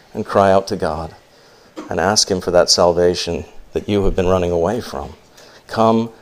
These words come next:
near to God, and he will draw near to you. Throw yourself upon the mercy of Christ, and you will not be disappointed.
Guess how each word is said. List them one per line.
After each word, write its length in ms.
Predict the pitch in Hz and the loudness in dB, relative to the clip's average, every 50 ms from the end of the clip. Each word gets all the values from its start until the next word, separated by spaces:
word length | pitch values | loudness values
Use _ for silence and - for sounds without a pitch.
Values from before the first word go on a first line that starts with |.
| _ - | _ -8
near 260 | 107 104 104 107 110 | -2 0 2 2 2
to 100 | - - | 2 0
God, 560 | 104 - 90 82 80 78 78 80 87 95 110 - - | 0 0 0 0 0 -4 -6 -6 -8 -12 -16 -16 -12
and 160 | 101 92 85 | -10 -8 -4
he 120 | 101 101 | -2 -2
will 140 | 98 98 95 | 0 0 0
draw 220 | 90 92 92 90 | 0 0 2 2
near 180 | 90 90 90 90 | 2 2 0 0
to 100 | 87 92 | 2 0
you. 320 | 90 90 87 85 82 80 73 - | 0 2 0 0 0 -2 -4 -8
Throw 460 | - - - - - - - 110 113 | -14 -18 -16 -12 -2 4 6 8 8
yourself 480 | 123 127 131 123 - - 117 110 104 | 8 6 4 2 4 6 6 6 4
upon 260 | 123 104 - 110 104 107 | 2 -2 0 0 0 0
the 80 | 107 | 0
mercy 360 | 101 101 101 107 - - - | 0 0 0 -2 0 0 0
of 120 | 107 98 - | 0 0 0
Christ, 440 | - - 90 78 82 90 - - - | 2 2 4 4 4 0 -2 -4 -4
and 160 | - 107 104 104 | -4 -4 -4 -2
you 100 | 104 107 | -4 -2
will 220 | 107 107 104 101 | 0 0 2 2
not 300 | 101 98 98 101 - - | 2 2 0 0 0 -2
be 80 | 98 90 | -4 -4
disappointed. 720 | 87 87 - - - - - 85 85 - - - - - | -2 -2 -2 -2 -2 -4 -8 -10 -10 -10 -10 -12 -12 -12